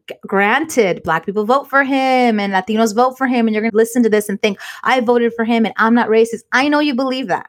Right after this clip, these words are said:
I know you believe that. I see how you can believe that. However, for me, for me, his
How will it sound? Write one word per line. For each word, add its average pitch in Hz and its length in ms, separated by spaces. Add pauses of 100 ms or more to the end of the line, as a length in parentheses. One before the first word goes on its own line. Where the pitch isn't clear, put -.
I 214 100
know 233 280
you 240 160
believe 226 340
that. 214 220 (480)
I 226 140
see 226 220
how 392 140
you 247 140
can 220 140
believe 185 300
that. 180 240 (360)
However, 208 320
for 202 220
me, 233 520 (120)
for 294 360
me, 269 680 (300)
his 226 280